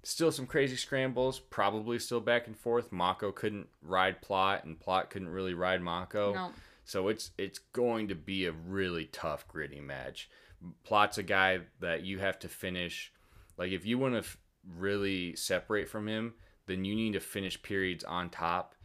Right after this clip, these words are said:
Speaker 1: But he's so hard to ride that you probably need to be getting a takedown with short time,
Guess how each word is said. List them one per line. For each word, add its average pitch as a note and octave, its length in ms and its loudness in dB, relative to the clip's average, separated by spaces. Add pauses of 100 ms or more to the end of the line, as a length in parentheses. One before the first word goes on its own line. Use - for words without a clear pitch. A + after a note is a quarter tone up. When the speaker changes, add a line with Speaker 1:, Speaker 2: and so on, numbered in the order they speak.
(200)
Speaker 1:
But E2+ 100 -8
he's E2+ 140 -6
so G#2+ 200 2
hard G2+ 240 2
to F2 80 -4
ride E2+ 400 2
that E2 100 -4
you F2 140 -8
probably G#2 280 2
need F2+ 180 -4
to E2+ 60 -6
be D#2+ 200 -8
getting E2+ 280 -2
a D2 60 -6
takedown D#2+ 640 -2
with D2+ 120 -8
short D#2+ 300 -6
time, A#1+ 360 -12